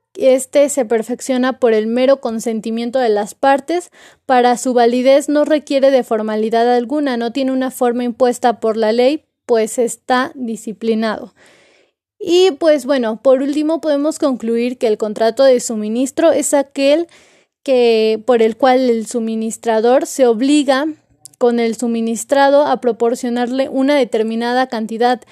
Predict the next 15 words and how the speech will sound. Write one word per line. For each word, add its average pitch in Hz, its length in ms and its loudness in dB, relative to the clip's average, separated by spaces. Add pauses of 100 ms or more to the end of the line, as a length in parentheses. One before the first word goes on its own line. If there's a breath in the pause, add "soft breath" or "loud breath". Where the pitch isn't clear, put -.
(280 soft breath)
ya 254 160 2
sea 254 220 2
de 233 100 4
artículos, 240 1040 -2
objetos, 233 920 -2
insumos 247 720 -2
o 233 220 4
bienes, 294 580 0 (320 loud breath)
durante 262 520 2
un 311 320 0
lapso 302 460 0
o 294 180 2
periodo 233 480 2
de 214 140 -2
tiempo 269 600 -2